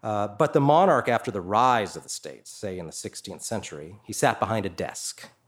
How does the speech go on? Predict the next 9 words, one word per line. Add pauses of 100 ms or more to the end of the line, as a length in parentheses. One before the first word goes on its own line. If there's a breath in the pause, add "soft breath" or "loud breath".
(100)
and
he
headed
an
enormous
permanent
and
impersonal
apparatus